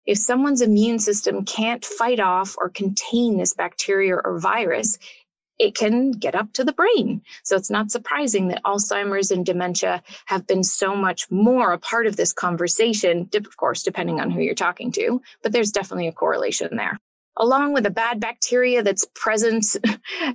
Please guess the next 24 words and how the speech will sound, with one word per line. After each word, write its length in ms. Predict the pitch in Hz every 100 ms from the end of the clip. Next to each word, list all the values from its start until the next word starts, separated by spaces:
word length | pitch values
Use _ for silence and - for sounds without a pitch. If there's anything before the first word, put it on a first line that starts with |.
| -
uh, 140 | 220 214
that 180 | 226 -
can't 320 | 247 320 -
be 120 | 190
glossed 380 | 170 156 175 175
over 440 | 160 165 180 262 - - -
is 600 | 262 240 247 254 226 - - 208
the 240 | 247 247
healthy 640 | 233 302 349 - 330 311 - _
microbiome 920 | 202 202 202 196 185 180 175 175 175 - -
that's 260 | 170 - -
in 320 | 190 180 185 -
your 420 | 170 165 165 -
mouth. 560 | 170 - - - - - _ _ - - -
There's 340 | 233 302 349 -
about 380 | 320 240 202 185
a 140 | 208 208 -
forty-five 880 | 320 370 381 415 - 277 269 269 247
percent 560 | 233 214 233 214 208 -
consistency 880 | 226 208 - 311 - - - 170 165
between 640 | 196 - 285 311 330 330
the 100 | 247
bacteria 720 | 170 151 - - 277 285 277
that's 260 | 214 214